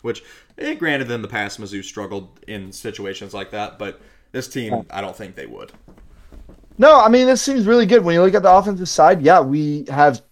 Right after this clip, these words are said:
Speaker 2: really good offensive power players, and our defense is insane, too, holding teams, holding a Georgia offense that has now Brock Bowers. I know you didn't play, we didn't play against Brock Bowers. Uh, eighty-four, I can't think of his name,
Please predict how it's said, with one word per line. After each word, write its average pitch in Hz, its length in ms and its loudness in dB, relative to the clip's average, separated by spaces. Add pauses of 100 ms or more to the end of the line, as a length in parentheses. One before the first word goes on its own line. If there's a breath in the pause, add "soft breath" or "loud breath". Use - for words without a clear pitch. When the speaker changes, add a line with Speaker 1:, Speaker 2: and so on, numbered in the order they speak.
(140)
Speaker 2:
really 147 480 0
good 165 260 2
offensive 151 420 0
power 147 320 0
players, 147 460 -2 (300 soft breath)
and 170 140 -2
our 156 100 0
defense 156 500 -6
is 131 140 -6
insane, 143 560 -6
too, 180 360 -6 (200 soft breath)
holding 180 440 2
teams, 175 720 -8 (480)
holding 214 360 6
a 202 100 6
Georgia 190 500 6
offense 180 480 2
that 165 260 4
has 156 380 0 (400)
now 151 260 4
Brock 147 280 4
Bowers. 143 280 4
I 135 40 -6
know 135 100 -4
you 139 100 -2
didn't 135 180 -6
play, 139 180 -4
we 151 140 -10
didn't 131 220 -8
play 135 140 -4
against 127 220 -10
Brock 123 200 -2
Bowers. 127 360 -2 (360 loud breath)
Uh, 147 320 6
eighty-four, 165 560 4
I 143 120 4
can't 151 240 -4
think 147 100 -6
of 139 60 -4
his 123 160 -4
name, 135 340 -2